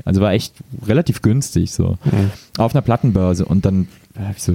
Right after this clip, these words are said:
Speaker 1: "Na ja, okay, dann nehme ich sie halt mit", und dann, äh, hatte ich da irgendwie so einen Stapel Platten, gib die dem und der guckt die dann alle durch und sagte, "Ah, die Manfred Krug hier für", äh,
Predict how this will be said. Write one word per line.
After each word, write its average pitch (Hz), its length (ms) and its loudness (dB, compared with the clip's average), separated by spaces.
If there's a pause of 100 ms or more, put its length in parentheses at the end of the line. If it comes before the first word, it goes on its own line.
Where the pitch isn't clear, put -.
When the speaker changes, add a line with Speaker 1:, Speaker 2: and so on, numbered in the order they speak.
(140)
Speaker 1:
"Na 87 100 2
ja, 82 140 2
okay, 101 240 0
dann 104 80 2
nehme 101 100 4
ich 92 60 -2
sie 101 80 2
halt 90 100 0
mit", 127 220 2
und 135 80 2
dann, 113 200 0 (920)
äh, 117 40 2
hatte 107 560 2
ich 107 100 -4
da 110 60 0
irgendwie 101 180 2
so 95 80 2
einen 92 60 -2
Stapel 101 220 0
Platten, 123 420 0
gib 101 220 -2
die 139 120 2
dem 135 260 2
und 110 120 2
der 107 120 2
guckt - 220 -4
die 120 60 2
dann 98 100 0
alle 98 160 2
durch 110 300 2 (540)
und 110 140 0
sagte, 117 260 0
"Ah, 156 80 4
die 156 60 0
Manfred 160 320 0
Krug 220 260 2
hier 175 120 2
für", 131 320 2 (760)
äh, 101 160 2